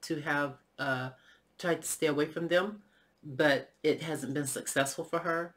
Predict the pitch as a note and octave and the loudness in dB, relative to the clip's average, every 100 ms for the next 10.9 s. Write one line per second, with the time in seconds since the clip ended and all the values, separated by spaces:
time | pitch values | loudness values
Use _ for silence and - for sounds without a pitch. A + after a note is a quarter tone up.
0 | _ _ E3+ D#3+ F3 E3 D3+ D3 C#3+ C#3 | _ _ -2 0 2 4 6 2 0 -6
1 | C#3 C3 C#3+ D3 C#3+ C3 C#3 C3+ C3 C3 | -6 -2 -4 -2 -6 -4 0 0 2 0
2 | B2+ - G#3 D#3 B2+ B2+ A#2+ B2 - B2 | -2 -2 0 0 0 -2 -2 -2 -2 -2
3 | B2 C3 - C#3+ D3+ D3+ E3 D#3+ F3+ F#3 | -2 -10 -4 -2 -2 -4 -6 -2 0 0
4 | - A#3+ A3 A3+ A3+ A3 G#3 G3 G3 - | -2 -4 2 2 4 2 0 -4 -4 0
5 | F#3 E3+ E3 D#3 D3 C#3+ D#3+ A#2 C#2 - | 0 2 0 0 -2 -2 -2 -2 -4 -12
6 | - - - _ F3+ F3 E3 - E3 E3+ | -20 -20 -20 _ 0 4 2 2 0 0
7 | - D#3 C#3 D#3 D#3+ _ D3+ D3 - D#3 | 0 2 4 2 -2 _ -6 -4 -4 -2
8 | D3 C#3 C#3 B2 A#2+ - G#2+ - - _ | -2 0 0 0 -2 -4 -6 -8 -16 _
9 | - - - _ - D#3+ D3 D3 F#3 F#3 | -20 -20 -20 _ 0 4 4 2 -2 -2
10 | - D3 C3+ - - C3+ B2+ B2 | 0 4 4 4 -2 0 2 -2